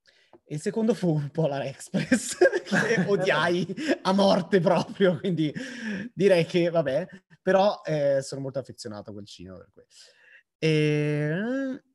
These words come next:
Speaker 1: allora, mm, mm, mm, scusate, vediamo se ci sono altre cose. Vabbè, qua s-, i nostri lettori stanno commentando.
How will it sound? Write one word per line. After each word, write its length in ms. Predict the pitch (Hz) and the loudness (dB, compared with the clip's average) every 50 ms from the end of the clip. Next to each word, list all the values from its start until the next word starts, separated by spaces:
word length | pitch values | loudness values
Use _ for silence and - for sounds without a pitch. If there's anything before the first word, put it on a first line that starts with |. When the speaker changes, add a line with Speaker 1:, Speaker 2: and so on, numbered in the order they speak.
| _ _ | _ _
Speaker 1:
allora, 600 | 147 147 139 135 127 117 107 104 104 104 110 110 | -10 -8 -6 -6 -8 -8 -10 -10 -12 -12 -12 -12
mm, 380 | 117 117 110 113 120 123 135 151 | -12 -12 -12 -12 -12 -12 -12 -12
mm, 340 | 160 - 143 139 - - 190 | -12 -14 -16 -18 -14 -12 -10
mm, 220 | 202 208 220 220 220 - _ - - | -10 -8 -8 -10 -12 -14 _ -20 -20
scusate, 500 | _ 156 - - 123 120 98 87 - 113 | _ -20 -18 -16 -14 -14 -14 -14 -14 -14
vediamo 260 | 98 101 120 131 131 | -14 -12 -12 -12 -14
se 120 | 120 - - | -14 -16 -18
ci 120 | - - | -20 -20
sono 200 | 110 - 131 127 | -18 -16 -14 -14
altre 200 | 127 120 - 143 | -14 -16 -16 -14
cose. 300 | 135 - 165 180 185 156 | -8 -6 -6 -4 -4 -6
Vabbè, 180 | 123 107 101 - | -8 -10 -12 -12
qua 180 | - 131 123 | -10 -12 -12
s-, 180 | 117 - - _ _ - 110 107 113 | -12 -14 -20 _ _ -20 -20 -18 -18
i 80 | 120 123 | -18 -16
nostri 280 | 127 127 123 - - | -16 -16 -16 -14 -16
lettori 280 | 120 117 - 131 120 123 | -16 -14 -12 -12 -12 -12
stanno 400 | 120 - - 107 104 104 104 107 | -12 -14 -16 -16 -14 -14 -16 -16
commentando. 720 | - - 156 143 131 123 107 - 90 85 92 95 107 120 | -10 -8 -8 -6 -6 -10 -12 -16 -18 -18 -16 -16 -16 -18